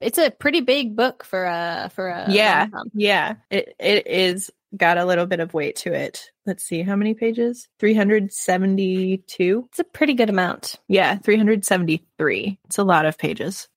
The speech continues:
Speaker 2: Let's do a trope check. Tell
Speaker 1: Trope
Speaker 2: me
Speaker 1: check.
Speaker 2: which tropes are in, uh, The Love Hypothesis. Also, can you tell us what tropes are?
Speaker 1: Okay, so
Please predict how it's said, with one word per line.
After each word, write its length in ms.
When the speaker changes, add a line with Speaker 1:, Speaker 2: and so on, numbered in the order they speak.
Speaker 2:
Let's 200
do 120
a 60
trope 300
check. 360
Tell 320
Speaker 1:
Trope 80
Speaker 2:
me 80
Speaker 1:
check. 480
Speaker 2:
which 520
tropes 680
are 460
in, 380
uh, 360
The 80
Love 200
Hypothesis. 640
Also, 420
can 180
you 120
tell 260
us 260
what 200
tropes 380
are? 280
Speaker 1:
Okay, 360
so 560